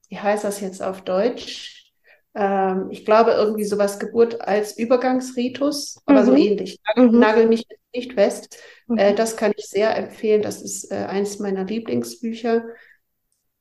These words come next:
Speaker 1: äh, oder eigentlich das Lieblingsbuch tatsächlich mittlerweile geworden. Ähm, genau.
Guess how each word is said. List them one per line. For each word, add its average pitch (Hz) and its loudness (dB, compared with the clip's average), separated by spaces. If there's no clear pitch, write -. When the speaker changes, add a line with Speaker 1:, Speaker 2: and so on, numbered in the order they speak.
Speaker 1:
äh, 202 0
oder 196 0
eigentlich 196 -4
das - -4
Lieblingsbuch 254 -6
tatsächlich 247 -6
mittlerweile 226 2
geworden. 226 -2
Ähm, 214 0
genau. 190 -6